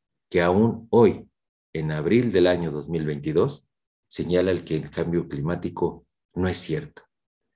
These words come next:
que el cambio climático es una cuestión política, pero no. El cambio climático es real y los efectos y las consecuencias de este cambio climático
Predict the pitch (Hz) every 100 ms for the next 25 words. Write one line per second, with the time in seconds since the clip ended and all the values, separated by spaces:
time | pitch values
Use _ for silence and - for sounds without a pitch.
0 | _ - 78 76 87 90 90 80 76 78
1 | 87 90 - 92 80 - 82 78 73 76
2 | 80 78 76 87 - - 71 - _ _
3 | _ _ _ _ _ - 135 85 80 120
4 | - - _ _ - 98 98 120 131 143
5 | 143 98 95 120 135 135 117 117 113 104
6 | 104 143 131 - 101 98 87 87 135 156
7 | 170 131 104 - 87 87 90 95 95 82
8 | 85 80 82 82 78 78 80 95 - -
9 | 220